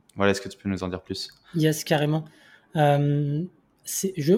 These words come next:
Speaker 2: je pense que beaucoup de, de podcasteurs indépendants, ils, ils lancent pas de, de podcast justement pour, euh, pour l'argent. Euh,
Speaker 1: Mm.
Speaker 2: mais néanmoins, quand ça fait un peu plus d'un an, voire, euh, deux pour moi,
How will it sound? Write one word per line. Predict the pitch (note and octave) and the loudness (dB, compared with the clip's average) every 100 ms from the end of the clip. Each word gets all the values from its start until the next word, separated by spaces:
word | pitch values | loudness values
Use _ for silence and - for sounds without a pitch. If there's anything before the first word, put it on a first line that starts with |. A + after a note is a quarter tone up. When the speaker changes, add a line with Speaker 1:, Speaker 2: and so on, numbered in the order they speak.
| A#3 | 4
Speaker 2:
je | E3 | 2
pense | F#3 B3+ C4 | 2 2 2
que | - F#3 F#3+ A3 - _ _ _ _ _ - | 2 4 4 0 -8 _ _ _ _ _ -2
beaucoup | D#3+ G#3+ G#3+ | 4 4 4
de, | G#3+ E3 D#3 | 2 2 2
de | D#3 | 0
podcasteurs | D#3 E3+ E3+ F3 - D#3+ | -2 -2 0 0 2 2
indépendants, | D#3+ D#3 D#3 F#3+ | 2 0 2 2
ils, | G#3 D#3 E3+ | 2 2 -2
ils | E3 | -4
lancent | D3 D3 | -4 -4
pas | - F#3 | -2 -2
de, | D#3 C#3+ C#3+ | -2 -4 -4
de | C#3+ | -6
podcast | D#3 D#3 - E3 | -6 -6 -2 0
justement | C#3+ C#3+ D#3 D#3+ | -2 -4 -4 -4
pour, | D#3 C#3+ C3+ | -4 -8 -8
euh, | C3 B2+ B2+ _ _ _ | -8 -10 -14 _ _ _
pour | - C#3 | -6 -4
l'argent. | C3 B2+ E3 G#3+ - _ _ _ _ _ | -4 -2 0 -2 -6 _ _ _ _ _
Euh, | C#3+ C#3+ C#3+ | -2 0 2
Speaker 1:
Mm. | |
Speaker 2:
mais | C#3+ D3 D3 | 2 2 2
néanmoins, | F#3+ G3 F3+ F#3 G3+ A3 G#3+ | 4 4 6 6 6 6 4
quand | F#3 | 0
ça | D3+ C#3+ | -4 -4
fait | - | -4
un | D3+ | -4
peu | D3+ | -4
plus | F3+ G#3 | -2 2
d'un | F3+ F#3 | 4 6
an, | F#3 F#3 F#3 | 6 6 4
voire, | E3 D3+ D3+ C#3+ | 2 -2 -2 -4
euh, | C#3 | -6
deux | C#3+ F3 | 2 4
pour | F3 D#3 | 4 0
moi, | D#3+ E3 | -2 -2